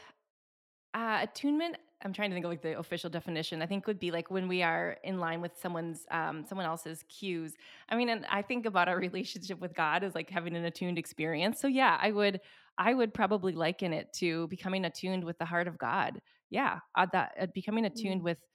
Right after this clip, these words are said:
Speaker 1: God's heart for us. And, I mean, I think of this, like, as, even as I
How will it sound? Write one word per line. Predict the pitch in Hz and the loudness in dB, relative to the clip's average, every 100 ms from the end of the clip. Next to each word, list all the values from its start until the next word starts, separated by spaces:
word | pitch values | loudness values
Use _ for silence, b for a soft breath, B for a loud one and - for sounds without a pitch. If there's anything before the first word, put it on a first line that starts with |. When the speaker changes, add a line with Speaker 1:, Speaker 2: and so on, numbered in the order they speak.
| _ - | _ -2
Speaker 1:
God's | 196 196 | 2 2
heart | 185 202 - | 2 0 0
for | - 151 | 0 4
us. | 160 156 | 4 2
And, | 185 165 - b b b | -2 -4 -6 b b b
I | 226 | 2
mean, | 240 | 4
I | 233 | 4
think | 254 262 | 2 2
of | 233 | 4
this, | 214 - | 2 4
like, | 170 - | 2 4
as, | 180 170 | 4 4
even | - 196 190 | 0 0 2
as | |
I | 175 | 2